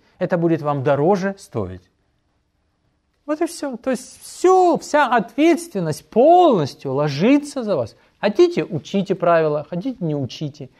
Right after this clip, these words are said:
Хотите, изучайте машину, хотите, не изучайте. Всё равно платить потом будете вы, не они. Ихняя часть — научить вас ездить.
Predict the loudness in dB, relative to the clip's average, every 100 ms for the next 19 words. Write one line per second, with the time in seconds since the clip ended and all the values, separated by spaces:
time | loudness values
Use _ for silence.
0 | _ _ -6 0 0 0 0 0 2 4
1 | 2 2 0 -2 -2 -4 -2 -2 -2 -2
2 | -2 -2 -4 -2 0 0 -4 -12 -14 -6
3 | -2 0 0 2 2 2 0 2 2 2
4 | 2 2 2 2 4 2 2 -2 -8 _
5 | _ _ _ _ _ _ _ -2 -2 0
6 | 0 2 0 0 -2 0 0 -2 0 0
7 | -2 -6 -2 0 -2 -8 _ -8 0 2
8 | 2 -4 -16